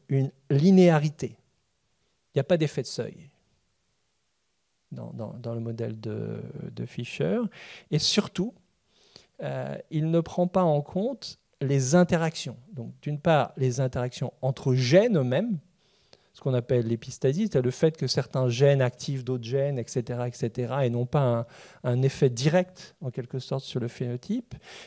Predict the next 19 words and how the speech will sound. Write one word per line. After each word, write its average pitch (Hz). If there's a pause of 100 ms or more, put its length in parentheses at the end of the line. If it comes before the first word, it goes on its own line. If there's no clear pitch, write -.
mais 156
aussi, 190
bien 147
sûr, 214 (380)
euh, 135
les 143
interactions 135
entre 170
les 123
gènes 156
et 160
l'environnement, 143 (3750)
qui 135
sont 143
évidents 131
chez 143
n'importe 123
quel -
individu. 127